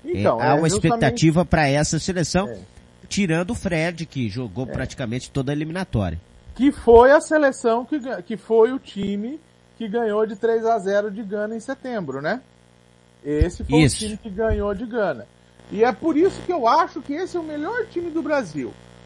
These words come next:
Speaker 1: Por quê? Esse time é um time dedicado,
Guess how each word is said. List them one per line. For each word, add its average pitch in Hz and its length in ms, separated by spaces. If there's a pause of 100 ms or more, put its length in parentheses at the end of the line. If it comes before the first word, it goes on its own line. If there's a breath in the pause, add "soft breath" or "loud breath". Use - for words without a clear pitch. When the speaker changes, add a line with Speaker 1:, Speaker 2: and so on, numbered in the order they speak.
(140)
Speaker 1:
Por 339 180
quê? 170 320 (640)
Esse 339 340
time 226 540
é 202 140
um 196 160
time 143 500 (540)
dedicado, 208 840